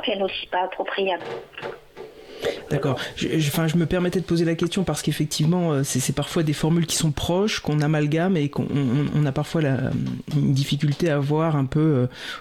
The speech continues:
Speaker 2: où, où se situe, euh, cha-, chaque objet, quoi. Donc, merci d'avoir, euh, d'avoir précisé, précisé ces éléments.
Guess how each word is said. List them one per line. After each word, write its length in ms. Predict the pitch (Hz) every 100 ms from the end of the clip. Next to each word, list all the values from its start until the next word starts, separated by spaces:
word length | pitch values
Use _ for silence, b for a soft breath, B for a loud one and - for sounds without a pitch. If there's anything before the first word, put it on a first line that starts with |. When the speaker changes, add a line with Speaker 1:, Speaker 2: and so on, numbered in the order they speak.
| -
Speaker 2:
où, 140 | 147 -
où 120 | 160
se 120 | 160
situe, 500 | 143 - 135 - 160
euh, 120 | 151 123
cha-, 220 | - 123
chaque 260 | - 135
objet, 260 | 135 123 113
quoi. 180 | - 104
Donc, 200 | 107 -
merci 240 | 120 -
d'avoir, 340 | 143 147 151 143
euh, 200 | 135 127
d'avoir 280 | 131 139
précisé, 760 | - 147 139 139 135 143 131 123 -
précisé 400 | - 139 143 143
ces 220 | 143 135
éléments. 360 | 135 135 170